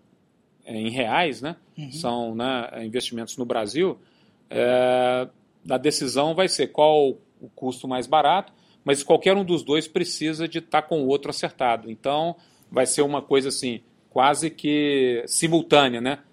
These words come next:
Speaker 1: Na realidade, os contratos vão tá prontos pra serem assinados
Speaker 2: E esse
Speaker 1: quase
Speaker 2: pro-,
Speaker 1: simultâneos.
Speaker 2: e esse projeto é Viga cinco?
Speaker 1: Viga quinze.
Speaker 2: Viga quinze, que é o
Speaker 1: Cinco milhões
Speaker 2: nome.
Speaker 1: de toneladas a gente já faz esse ano,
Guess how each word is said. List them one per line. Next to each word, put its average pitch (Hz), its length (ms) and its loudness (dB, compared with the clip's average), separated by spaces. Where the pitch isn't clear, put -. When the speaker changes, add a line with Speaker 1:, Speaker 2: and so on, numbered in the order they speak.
Speaker 1:
Na 127 80 -4
realidade, 131 880 0
os - 120 -12
contratos 120 420 -2
vão 131 100 -10
tá 135 160 -4
prontos 147 380 -8
pra - 140 -8
serem 131 260 -8
assinados 123 720 -10
Speaker 2:
E 175 100 -6
esse 175 140 -6
Speaker 1:
quase 127 180 2
Speaker 2:
pro-, - 60 -8
Speaker 1:
simultâneos. 113 640 -8
Speaker 2:
e 170 40 -6
esse 160 160 -8
projeto 165 480 -8
é 180 60 -8
Viga 170 380 -8
cinco? - 520 -10
Speaker 1:
Viga 123 280 0
quinze. 135 400 -4
Speaker 2:
Viga 160 180 -6
quinze, 175 340 -8
que - 80 -2
é - 20 0
o - 40 0
Speaker 1:
Cinco 180 200 2
milhões 160 140 2
Speaker 2:
nome. 160 120 4
Speaker 1:
de - 60 -10
toneladas 147 440 0
a 147 40 -16
gente 165 220 -10
já 156 140 -2
faz 143 340 0
esse 156 300 -6
ano, 165 460 -4